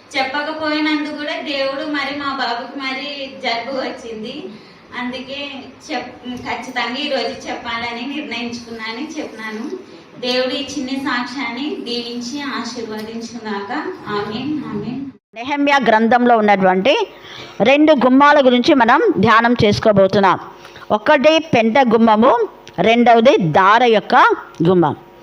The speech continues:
Speaker 2: మనం గతంలో గొర్రెల గుమ్మాన్ని గురించి,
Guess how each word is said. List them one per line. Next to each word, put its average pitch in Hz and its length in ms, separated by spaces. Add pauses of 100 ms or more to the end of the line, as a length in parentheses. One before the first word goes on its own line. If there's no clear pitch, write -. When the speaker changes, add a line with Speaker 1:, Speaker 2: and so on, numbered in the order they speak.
(400)
Speaker 2:
మనం 240 280
గతంలో 302 680 (440)
గొర్రెల 240 380
గుమ్మాన్ని 240 500
గురించి, 233 560